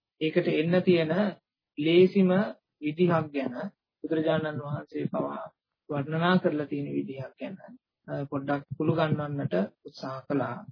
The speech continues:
ඒක ගැන නැවත මතක් කරොත් එහෙම අපි ගොඩක් වෙලාවට අර කියන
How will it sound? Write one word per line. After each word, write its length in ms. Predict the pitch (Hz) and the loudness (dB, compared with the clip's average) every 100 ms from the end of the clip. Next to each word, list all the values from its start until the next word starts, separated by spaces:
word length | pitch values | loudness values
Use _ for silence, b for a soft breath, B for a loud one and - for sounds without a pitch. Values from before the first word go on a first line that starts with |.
| _ _ _ _ | _ _ _ _
ඒක 140 | 170 175 | 4 4
ගැන 220 | 175 185 | 6 6
නැවත 300 | 180 170 180 | 6 6 4
මතක් 320 | 170 160 175 | 4 2 2
කරොත් 360 | 170 185 196 190 | 2 4 4 6
එහෙම 260 | 196 175 147 170 247 - - _ _ _ _ | 4 4 0 -4 -4 -8 -20 _ _ _ _
අපි 140 | - 175 | -6 0
ගොඩක් 280 | 160 160 180 | 2 2 4
වෙලාවට 440 | 190 175 175 170 | 6 6 6 4
අර 160 | 165 160 160 - _ _ | 4 4 2 -2 _ _
කියන 320 | - 165 160 | -6 0 0